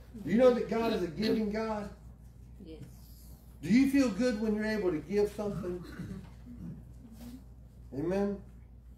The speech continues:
Speaker 1: You know, as a, as a, as a parent, you know, oftentimes you, you like to give your children and you give to others, and you're not really looking for, for somebody to give you something.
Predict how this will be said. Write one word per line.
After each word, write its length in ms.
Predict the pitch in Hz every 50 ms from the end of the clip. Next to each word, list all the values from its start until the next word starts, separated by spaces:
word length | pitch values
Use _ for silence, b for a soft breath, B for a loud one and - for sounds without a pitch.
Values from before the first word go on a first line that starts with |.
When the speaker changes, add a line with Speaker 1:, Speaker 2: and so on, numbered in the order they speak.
| - - - - - - -
Speaker 1:
You 100 | 139 156
know, 60 | 185
as 160 | 185 185 175 180
a, 380 | 175 165 160 156 151 147 135 - - - - - - - - - - - - - - - - - - -
as 200 | - 160 165 147
a, 100 | 151 151
as 120 | 151 156 151
a 80 | 190
parent, 540 | - - - 208 240 262 262 214 - 156 - - - - - - - - - - - - - - - - - -
you 100 | 127 139
know, 180 | 170 190 185 180
oftentimes 800 | 175 196 226 226 220 - 202 180 170 185 190 190 190 185 180 170
you, 320 | 185 196 202 202 185 175 165 - - - - - - - - - - - - - 123
you 140 | 143 196 202
like 200 | 214 208 202 -
to 60 | 139
give 300 | 131 123 196 208 202 170
your 120 | 160 139
children 540 | - - - 214 226 226 202 180 160 165 160
and 140 | 156 156 156
you 80 | 170
give 280 | 170 - 208 202 190 165
to 80 | 170 180
others, 440 | 208 220 196 165 151 147 147 143 - - - - - - - - - - - - - - - - - -
and 480 | 143 151 151 151 147 143 139 135 123 123 - - - - - - - - - - - - - -
you're 180 | 143 185 226
not 160 | 240 233 190
really 200 | 202 214 208 196
looking 340 | 180 196 220 - - 185 170
for, 320 | - 160 156 151 139 131 127
for 120 | 139 139 -
somebody 360 | - 190 185 180 175 160 143
to 60 | - -
give 200 | 175 175 143 143
you 120 | 160 151
something. 460 | 127 - 143 - - - - - -